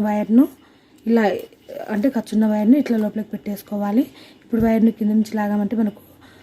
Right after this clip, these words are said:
వైర్ అనేది టైట్‌గా వచ్చేస్తుంది, నాట్ అనేది దగ్గరగా పడిపోతుంది. చూశారు కదా, ఈ విధంగా నాట్ అనేది వేసుకోవాలి. ఈ విధంగా ఇప్పుడు,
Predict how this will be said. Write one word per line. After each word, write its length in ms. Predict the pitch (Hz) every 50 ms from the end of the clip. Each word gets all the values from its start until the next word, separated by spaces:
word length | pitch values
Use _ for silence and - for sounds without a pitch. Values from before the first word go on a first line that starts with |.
| _ - -
వైర్ 180 | 220 214 214 208 208
అనేది 160 | 214 233 233 -
టైట్‌గా 340 | 214 202 202 196 - 208 196 220 208
వచ్చేస్తుంది, 420 | - - 214 202 - - 208 220 254 240 220
నాట్ 180 | 208 208 196 202
అనేది 180 | 202 226 196 214
దగ్గరగా 320 | 196 165 - 208 196 202 233 226
పడిపోతుంది. 520 | 196 190 - - 196 - 202 202 208 262 330 - - - - - - - - - - -
చూశారు 320 | - 220 - - 233 214 190
కదా, 160 | 214 208 254 311 - - _ _ - - _ _ - 202
ఈ 20 | 220 214
విధంగా 340 | 214 196 208 214 208 220 247 254 233
నాట్ 200 | 214 208 202 208 214
అనేది 280 | 202 202 202 190 226 254 226
వేసుకోవాలి. 640 | 233 214 190 - - - 208 208 208 196 190 196 247 311 - - - - - - - - -
ఈ 40 | 247
విధంగా 340 | 247 208 233 220 214 220 247 311 - - _ - - - - - - - _ _ _ _ _ _ _ _ _ _ _ _ - - - - - - - 196
ఇప్పుడు, 240 | 196 - 202 214